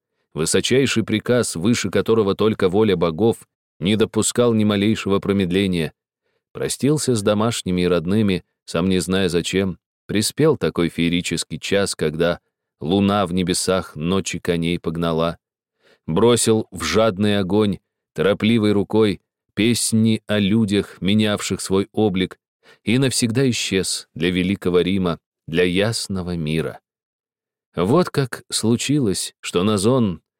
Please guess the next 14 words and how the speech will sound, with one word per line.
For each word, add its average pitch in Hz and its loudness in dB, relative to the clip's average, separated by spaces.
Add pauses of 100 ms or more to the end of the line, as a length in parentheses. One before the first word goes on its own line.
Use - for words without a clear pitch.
(240)
и 104 2
Скифию 131 0
тоже 113 0
увидел. 85 -2 (540)
Был 147 2
гонец, 127 -2
был 92 2
гнев, 107 0
был 95 0
корабль, 92 -2 (520)
и 95 0
был 135 2
роковой 113 2
приказ, 95 -2